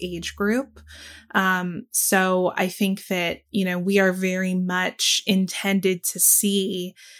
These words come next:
something, something of a mirror reflecting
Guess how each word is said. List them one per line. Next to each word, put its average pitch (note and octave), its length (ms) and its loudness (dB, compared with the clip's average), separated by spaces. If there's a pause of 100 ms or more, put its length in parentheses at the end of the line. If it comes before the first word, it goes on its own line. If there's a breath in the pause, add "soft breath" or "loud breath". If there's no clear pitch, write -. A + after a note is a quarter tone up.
(160 loud breath)
something, G3+ 1120 2 (600)
something B3+ 440 4
of G#3+ 80 2
a G3+ 80 4
mirror F#3+ 640 0 (120)
reflecting G3 920 -2